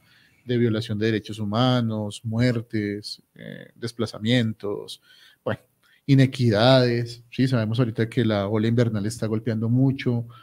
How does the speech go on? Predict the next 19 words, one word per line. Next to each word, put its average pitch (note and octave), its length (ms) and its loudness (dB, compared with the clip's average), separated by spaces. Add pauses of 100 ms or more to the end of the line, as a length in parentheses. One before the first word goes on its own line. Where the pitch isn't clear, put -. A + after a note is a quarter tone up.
(300)
las C3 140 4
regiones, C3 640 6
entonces, A2 400 -4
pues, A2+ 240 -4
hay G2+ 100 -4
personas A#2 380 -2
que A2+ 300 -4
de A#2+ 360 -6
un A2+ 100 -4
día A#2+ 260 2
para A#2+ 220 2
otro A2+ 380 0 (280)
terminan B2+ 400 4
sin B2 220 -2
casa, C#3 280 6
bueno, A#2 200 8
etcétera, C#3 400 0
etcétera, C3 300 -2
etcétera. C3 400 -4